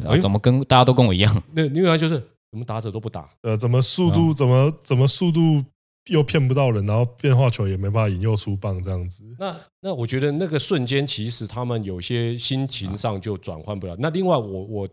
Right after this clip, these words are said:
Speaker 2: 当然讲比较残忍，大家都说，啊，要，要会养，要有耐心，我觉得不用。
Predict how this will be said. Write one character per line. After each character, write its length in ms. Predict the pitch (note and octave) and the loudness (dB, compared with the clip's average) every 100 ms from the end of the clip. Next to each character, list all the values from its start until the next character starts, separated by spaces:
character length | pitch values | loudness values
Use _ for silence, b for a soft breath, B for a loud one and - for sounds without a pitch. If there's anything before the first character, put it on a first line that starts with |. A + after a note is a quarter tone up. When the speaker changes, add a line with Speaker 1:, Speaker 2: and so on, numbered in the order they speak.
| - | -6
Speaker 2:
当 120 | C3+ | -6
然 100 | C3+ | -4
讲 160 | A2 F2 | -6 -10
比 100 | E2 | -12
较 80 | G#2 | -12
残 240 | - F2+ | -10 -12
忍， 100 | G2 | -10
大 120 | E2+ | -6
家 80 | C3 | -6
都 100 | C3 | -6
说， 160 | B2+ C3+ b b - | -6 -8 b b -18
啊， 280 | F#2+ F2+ G#2+ | -14 -12 -12
要， 240 | B2 B2 A#2+ A#2+ | -10 -10 -12 -12
要 120 | C3+ | -12
会 220 | A#2+ C#3 | -6 -6
养， 320 | G#2+ G2 D#2+ E2+ | -6 -8 -10 -8
要 160 | B2 | -6
有 100 | F#2+ | -6
耐 220 | F#2+ A#2 | -4 -6
心， 260 | F#2 - F2+ | -6 -8 -12
我 120 | - F2+ | -14 -8
觉 140 | G#2+ | -6
得 80 | G#2 - - | -6 -8 -18
不 120 | - F#2+ | -10 -4
用。 280 | G2 D#2+ | -4 -6